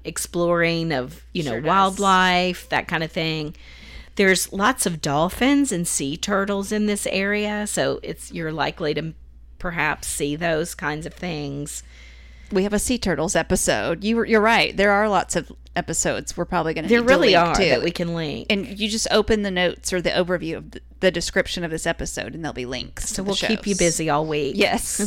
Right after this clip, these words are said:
Speaker 1: <laughs> diving into this. But, yeah, there is a wonderful resource online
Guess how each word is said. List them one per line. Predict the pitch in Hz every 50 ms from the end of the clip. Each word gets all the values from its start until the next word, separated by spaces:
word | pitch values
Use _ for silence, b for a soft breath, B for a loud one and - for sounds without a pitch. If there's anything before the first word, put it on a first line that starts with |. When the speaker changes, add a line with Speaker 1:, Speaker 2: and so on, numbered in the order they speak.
| 220 -
Speaker 1:
<laughs> | - 202
diving | 190 180 170 170 170 175 170
into | 165 156 160 165 165
this. | 180 175 151 139 147 - -
But, | - - 170 160 131 - - B B B B B B B B B B B B
yeah, | - 226 233 208 175 170
there | 175 202 220 269 -
is | 330 311 -
a | 233
wonderful | 185 180 175 180 180 208 226 233 233 - 311 339 359
resource | 254 202 180 190 - - 185 165 175 180 - -
online | - - - 175 196 190 180 147 135 117 113 120 120 131 170